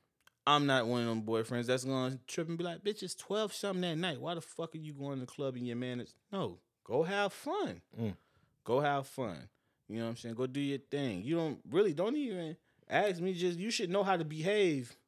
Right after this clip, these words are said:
Speaker 2: If, if you're in a seriously relationship, right?
Speaker 1: Mm-hmm.
Speaker 2: And let's say y'all live together at this point, how many days can you go without seeing her? Like, let's say she go to the club, but she don't come back to the house.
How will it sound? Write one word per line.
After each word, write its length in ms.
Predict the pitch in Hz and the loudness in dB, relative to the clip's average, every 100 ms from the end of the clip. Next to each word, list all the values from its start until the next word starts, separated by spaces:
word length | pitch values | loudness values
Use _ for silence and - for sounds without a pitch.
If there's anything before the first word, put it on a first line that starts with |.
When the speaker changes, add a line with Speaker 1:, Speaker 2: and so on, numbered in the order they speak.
| - | 0
Speaker 2:
If, 180 | 120 110 | 2 4
if 180 | 117 104 | 2 4
you're 200 | 127 151 | 6 6
in 100 | 151 | 6
a 140 | 123 | 4
seriously 520 | - - 120 113 - 101 | 2 0 2 2 0 -2
relationship, 600 | 92 90 - 82 82 69 | 0 -2 -4 -4 -6 -8
right? 240 | 78 80 - - _ _ - | -8 -8 -8 -16 _ _ -14
Speaker 1:
Mm-hmm. 180 | 95 117 151 _ _ _ _ - | -6 -6 -6 _ _ _ _ 0
Speaker 2:
And 100 | 101 | 4
let's 180 | 107 - | 4 4
say 120 | 104 | 4
y'all 240 | 95 87 | 4 2
live 260 | 90 95 - | 0 0 -2
together 420 | 87 76 - - - | -4 -4 -6 -8 -8
at 140 | 85 | -8
this 180 | 87 87 | -6 -6
point, 300 | - 87 82 _ _ _ _ _ _ _ _ _ _ _ _ - | -6 -8 -8 _ _ _ _ _ _ _ _ _ _ _ _ -2
how 180 | 117 127 | 2 4
many 300 | 127 113 101 | 4 4 0
days 880 | 87 101 101 90 82 80 - - - _ _ _ _ - | -2 0 2 2 0 -6 -8 -12 -12 _ _ _ _ -6
can 240 | - 104 | 0 0
you 100 | 98 | 0
go 200 | 95 95 | 0 0
without 360 | 90 82 78 - | 0 -2 -4 -4
seeing 240 | - 98 | -2 -2
her? 120 | 87 - | -6 -8
Like, 220 | 82 78 | -8 -6
let's 220 | 87 104 | -2 0
say 160 | - 113 | 2 0
she 180 | - 104 | 0 0
go 180 | 98 101 | 2 2
to 120 | - | 0
the 100 | 90 | -4
club, 280 | - 95 85 | -2 -4 -4
but 100 | 85 | -4
she 140 | - | -2
don't 180 | 95 90 | -2 -2
come 220 | - 87 | -2 -4
back 220 | 85 82 - _ _ _ _ _ _ _ - | -4 -6 -10 _ _ _ _ _ _ _ -4
to 100 | 101 | -2
the 100 | 87 | -2
house. 360 | 85 - - | -4 -10 -14